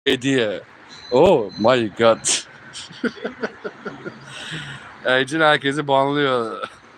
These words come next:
Ecine serbest. Özel bölge. <laughs> Arkadaşlar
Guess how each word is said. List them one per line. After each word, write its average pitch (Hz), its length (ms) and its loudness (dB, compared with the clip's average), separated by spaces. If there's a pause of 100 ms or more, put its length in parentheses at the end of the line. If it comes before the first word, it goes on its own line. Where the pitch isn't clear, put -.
(300)
Ecine 131 420 2
serbest. 120 800 -2 (1000)
Özel 151 360 2
bölge. 156 240 -4
<laughs> 277 100 -4 (2750)
Arkadaşlar 165 720 0